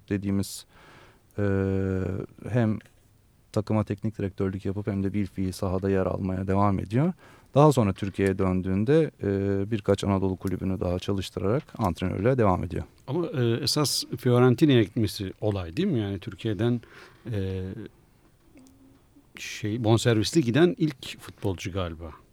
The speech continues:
Speaker 1: Evet, hı hı. Yani bir İtalyan, şimdi bazı kaynaklarda bir İtalyan takımında oynayan ilk Türk futbolcu da diyor, aynı zamanda deniyor. E, fakat aynı dönemlerde yanılmıyorsam Palermo'da oynayan Şükrü Gülesim var.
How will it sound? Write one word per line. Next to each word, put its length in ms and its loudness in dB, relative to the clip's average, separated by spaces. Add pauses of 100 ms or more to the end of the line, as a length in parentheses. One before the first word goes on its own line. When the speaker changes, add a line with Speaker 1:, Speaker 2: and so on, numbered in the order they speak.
Speaker 1:
Evet, 380 6
hı 40 4
hı. 280 4
Yani 360 2
bir 140 2
İtalyan, 600 4
şimdi 340 2
bazı 280 6
kaynaklarda 680 2
bir 80 0
İtalyan 440 2
takımında 460 0
oynayan 340 4
ilk 260 0
Türk 160 -6
futbolcu 460 -2
da 140 -2
diyor, 240 2
aynı 220 4
zamanda 500 2
deniyor. 400 4 (880)
E, 420 2
fakat 500 0 (920)
aynı 320 4
dönemlerde 920 4 (640)
yanılmıyorsam 840 2
Palermo'da 680 2
oynayan 480 0
Şükrü 360 -2
Gülesim 440 2
var. 260 -4